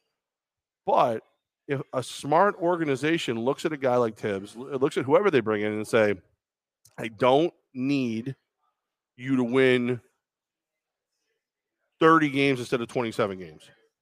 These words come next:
I need you to win as many games you can while showing me this team is headed in the right direction so that I can go get better players around these players, so that I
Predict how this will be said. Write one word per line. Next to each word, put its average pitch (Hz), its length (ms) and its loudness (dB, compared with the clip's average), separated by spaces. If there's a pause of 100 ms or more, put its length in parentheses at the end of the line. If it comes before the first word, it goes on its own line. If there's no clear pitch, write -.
(400)
I 151 180 4
need 160 300 -2
you 143 140 -2
to 135 80 2
win 120 680 2 (640)
as 123 140 -4
many 135 240 0
games 156 280 -4
you 139 120 -8
can 127 320 2
while 117 120 0
showing 131 360 0
me 127 80 0
this 117 180 -4
team 123 240 -6
is 104 140 -8
headed 120 200 -2
in 117 80 -2
the 110 80 -4
right 110 160 0
direction 107 480 -4 (300)
so - 140 -8
that 101 200 -8
I 113 440 2 (240)
can 123 140 -4
go 120 140 2
get 117 220 0
better 110 280 0
players 104 540 -2 (200)
around 127 340 4
these 110 140 -6
players, 90 340 -10 (240)
so - 160 -4
that 123 240 2
I 123 460 4